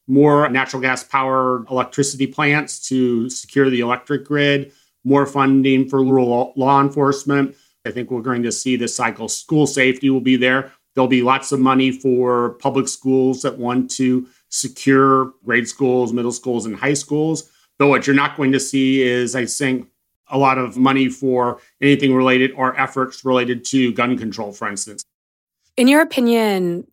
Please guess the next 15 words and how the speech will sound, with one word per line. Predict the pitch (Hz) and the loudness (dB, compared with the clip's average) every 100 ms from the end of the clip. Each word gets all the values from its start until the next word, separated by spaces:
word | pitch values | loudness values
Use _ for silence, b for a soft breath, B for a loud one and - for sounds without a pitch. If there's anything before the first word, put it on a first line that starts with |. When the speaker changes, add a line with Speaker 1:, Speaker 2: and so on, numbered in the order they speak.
| - | -6
Speaker 2:
looking | 202 214 220 220 202 190 | -2 0 2 0 0 -2
across | - 180 - 202 185 - | -4 -6 0 2 2 -4
different | 190 185 180 | -8 -8 -8
red | 170 175 151 | -4 -6 -4
states, | - 190 175 175 - - - | -8 -4 -4 -6 -6 -6 -6
do | 185 165 226 | -8 -4 -2
you | |
think | 254 - 208 208 - | -2 -2 -4 -4 -6
that | 208 208 208 - | 0 0 0 -6
Texas | 190 180 - 190 - | -8 -6 -4 -4 -4
will | 175 185 | -2 -2
remain | 165 175 165 160 165 175 185 | -2 -4 -2 -4 -2 -2 -2
the | 180 | -4
most | 190 180 | -4 -6
important | 196 - 214 214 220 226 | -8 -4 -4 -2 -4 -4